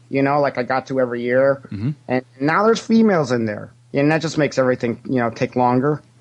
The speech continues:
Speaker 2: Change is hard.
Speaker 1: Yeah, they're all registering their names now.
Speaker 2: Mm-hmm.
Speaker 1: Crazy.
Speaker 2: Wow.
Speaker 1: And I don't understand how the females can afford the licensing fees when they haven't been working forever, you know? Like, where do they get their money from to begin? Where do they get their starter kit?
Speaker 2: That's
Speaker 1: I don't know.
Speaker 2: Yeah.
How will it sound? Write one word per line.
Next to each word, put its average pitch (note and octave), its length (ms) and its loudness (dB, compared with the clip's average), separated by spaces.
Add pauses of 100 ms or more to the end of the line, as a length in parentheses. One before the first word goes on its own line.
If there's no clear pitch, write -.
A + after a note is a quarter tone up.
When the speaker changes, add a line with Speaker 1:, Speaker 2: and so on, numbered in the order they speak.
(640)
Speaker 2:
Change B2 260 -6
is A2+ 100 -8
hard. A2+ 240 -8 (680)
Speaker 1:
Yeah, D3 140 2
they're E3 160 4
all D#3+ 100 2
registering C#3+ 480 -2
their C#3 140 -2
names C#3+ 320 -4
now. D3 480 -2
Speaker 2:
Mm-hmm. G#2 220 -8 (760)
Speaker 1:
Crazy. B2+ 440 -2 (260)
Speaker 2:
Wow. G2+ 220 -10
Speaker 1:
And D#3+ 140 0
I F3+ 220 2
don't B3 160 0
understand E3 380 0
how D3+ 80 0
the C#3+ 80 0
females D#3 300 -2
can D3 100 -2
afford C#3+ 240 0
the C#3 60 0
licensing C#3 600 0
fees G#2+ 320 -6
when B2 80 0
they C3 80 0
haven't C#3+ 220 0
been B2+ 40 -2
working D#3 300 0
forever, B2 520 0 (180)
you B2 100 -4
know? C3 260 -2 (120)
Like, B2 180 -4 (120)
where C#3 160 2
do C#3 40 0
they D3+ 80 2
get D3 140 -2
their C#3 100 2
money C#3 220 0
from C#3 220 -2
to B2 60 0
begin? B2+ 340 0
Where D3 140 2
do E3+ 40 -6
they F#3 80 2
get F#3+ 120 0
their E3+ 120 2
starter E3+ 320 0
kit? - 280 -12 (180)
Speaker 2:
That's C#3 220 -4
Speaker 1:
I C3+ 80 2
don't F3+ 140 0
know. F3 160 -2
Speaker 2:
Yeah. A#2+ 320 -4